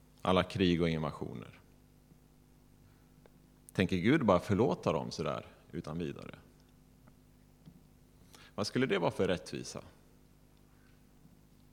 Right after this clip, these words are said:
Det här är inget som Jona vill veta av.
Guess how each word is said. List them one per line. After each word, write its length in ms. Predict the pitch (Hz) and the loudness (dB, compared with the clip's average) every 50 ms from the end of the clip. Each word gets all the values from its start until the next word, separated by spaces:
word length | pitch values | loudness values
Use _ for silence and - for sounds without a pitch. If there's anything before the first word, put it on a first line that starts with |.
| - - - - - - - - - - - | -20 -20 -20 -20 -18 -16 -14 -14 -14 -8 4
Det 100 | - 120 | 6 8
här 120 | 139 147 | 10 12
är 40 | 143 | 12
inget 240 | 131 117 107 101 95 | 12 10 10 8 6
som 180 | - 107 98 98 | 6 6 6 8
Jona 300 | 107 101 90 92 95 90 | 6 6 6 4 4 2
vill 160 | 85 85 80 | 2 2 2
veta 280 | - 85 85 - - | 2 0 0 0 -2
av. 440 | - - - 135 104 71 64 71 - | -2 0 2 2 2 2 0 -2 -4